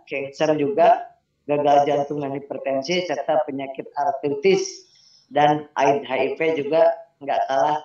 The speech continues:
eh, meningkatnya, sahabatku.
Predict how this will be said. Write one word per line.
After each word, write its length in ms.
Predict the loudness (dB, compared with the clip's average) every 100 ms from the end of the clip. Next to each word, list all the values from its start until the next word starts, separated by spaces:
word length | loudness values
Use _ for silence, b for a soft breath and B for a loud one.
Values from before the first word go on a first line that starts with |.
| _ _ _ _ _ _ 2
eh, 220 | 4 4 2
meningkatnya, 560 | -4 -6 -2 0 -2
sahabatku. 560 | -6 -8 -6 -6 -8 -14